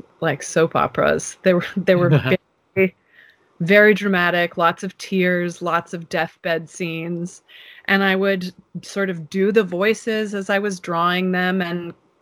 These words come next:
Speaker 1: it was a way of a-, acting it out, I suppose, but from a seated position.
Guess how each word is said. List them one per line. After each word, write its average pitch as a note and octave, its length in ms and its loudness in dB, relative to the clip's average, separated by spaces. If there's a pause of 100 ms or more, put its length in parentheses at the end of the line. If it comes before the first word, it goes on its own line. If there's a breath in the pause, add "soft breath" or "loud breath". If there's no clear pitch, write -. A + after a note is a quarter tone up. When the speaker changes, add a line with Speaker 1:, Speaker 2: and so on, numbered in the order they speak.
(440)
Speaker 1:
it G3 100 2
was G#3 160 0
a G#3+ 80 2
way C4+ 240 6
of A3 140 2 (220)
a-, F#3 140 0 (160)
acting G#3 460 -2
it D#3+ 80 -4
out, F3 340 -2
I E3 80 -8
suppose, E3 580 -6
but D#3+ 160 -4 (500)
from E3 240 -6
a D#3 60 -8
seated D#3 380 -6
position. - 640 -8